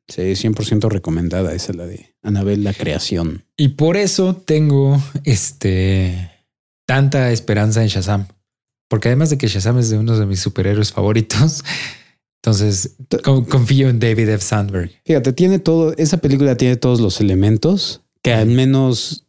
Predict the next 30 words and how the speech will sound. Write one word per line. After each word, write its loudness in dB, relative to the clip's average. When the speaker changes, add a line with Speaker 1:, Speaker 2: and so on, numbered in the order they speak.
Speaker 1:
o 0
sea, 0
me 4
hacen 0
a-, -2
querer 2
que, 2
que, 2
que -2
tenga 2
éxito. -8
Speaker 2:
Ujú. -2
Speaker 1:
Me 2
cae 2
bien 2
el 0
director. -2
Speaker 2:
Ujú. 0
Speaker 1:
Me 2
cae 2
excelentemente 2
bien 2
el 2
actor 0
principal, -2
Speaker 2:
Ajá. 0
Speaker 1:
el 0
Zachary 0
Levi. 2
Speaker 2:
Sí. -2